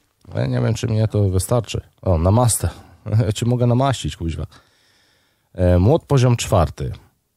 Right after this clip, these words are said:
Dobra, dziesięć dolarów i to jest tak, wymagane materiały, czterdzieści kilo niemetali,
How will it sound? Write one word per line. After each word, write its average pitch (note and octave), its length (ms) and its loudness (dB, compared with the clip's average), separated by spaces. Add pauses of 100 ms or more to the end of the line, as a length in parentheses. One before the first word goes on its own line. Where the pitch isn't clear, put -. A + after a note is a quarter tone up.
(1120)
Dobra, D2 260 -4
dziesięć G#2 320 2
dolarów A2 380 4
i A#2 80 -2
to B2 100 2
jest A#2+ 160 2
tak, F#2+ 240 0
wymagane G#2+ 360 2
materiały, G#2+ 440 2
czterdzieści G#2+ 640 -2
kilo G#2+ 460 2
niemetali, A#2+ 840 2